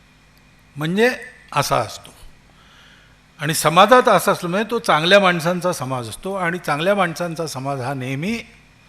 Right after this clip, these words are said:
सुरक्षित असतो, वैभवसंपन्न असतो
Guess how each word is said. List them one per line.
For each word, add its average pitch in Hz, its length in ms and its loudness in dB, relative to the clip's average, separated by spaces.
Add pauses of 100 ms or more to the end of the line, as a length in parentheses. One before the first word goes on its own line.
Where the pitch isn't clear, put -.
(800)
सुरक्षित 220 640 4
असतो, 143 440 -4 (2250)
वैभवसंपन्न 180 840 6
असतो 143 440 -10